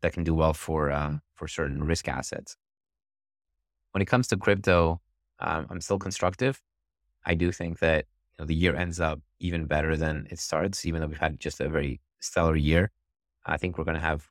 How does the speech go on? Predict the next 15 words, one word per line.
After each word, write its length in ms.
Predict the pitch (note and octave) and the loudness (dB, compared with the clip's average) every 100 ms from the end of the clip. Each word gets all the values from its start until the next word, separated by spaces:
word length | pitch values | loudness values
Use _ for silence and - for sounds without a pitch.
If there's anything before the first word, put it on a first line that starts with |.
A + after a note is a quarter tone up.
| _ | _
uh, 300 | - D#2 C2+ C#2+ | -8 -6 -4 -4
a 60 | F2+ | 0
very 140 | E2+ | 2
strong 260 | E2 E2 E2 | 2 -2 0
year. 160 | F2 E2+ | 2 2
It 80 | |
will 180 | F2+ F2 - _ _ | 2 0 -4 _ _
relatively 560 | F2+ E2+ F2+ - G2 F#2 | 2 4 4 2 -2 0
outperform 640 | E2+ - E2+ - F2 F2+ F2+ _ | 0 -2 -6 -2 -2 -2 -4 _
traditional 360 | - F2+ - F#2 | -2 0 2 2
markets. 480 | F#2 F#2+ G#2 - - _ _ _ _ _ _ _ E2 | 2 0 -4 -6 -16 _ _ _ _ _ _ _ -4
Um, 560 | D#2 D2+ D#2 D#2 - _ | -2 0 -2 -4 -8 _
we've 120 | E2+ E2 | -4 4
already 240 | E2+ E2+ | 4 4
seen 480 | - - F2 E2+ | 0 -4 -4 -4